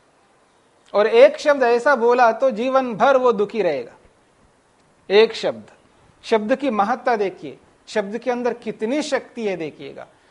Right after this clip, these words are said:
किसी भी व्यक्ति को एक शब्द बोला जाए ना, एक ही शब्द, वो जीवन भर उससे लेकर के दुखी रहेगा।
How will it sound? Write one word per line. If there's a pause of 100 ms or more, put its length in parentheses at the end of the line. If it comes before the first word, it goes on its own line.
(260)
किसी
भी
व्यक्ति
को
एक
शब्द
बोला
जाए
ना, (100)
एक
ही
शब्द, (520)
वो
जीवन
भर
उससे
लेकर
के
दुखी
रहेगा।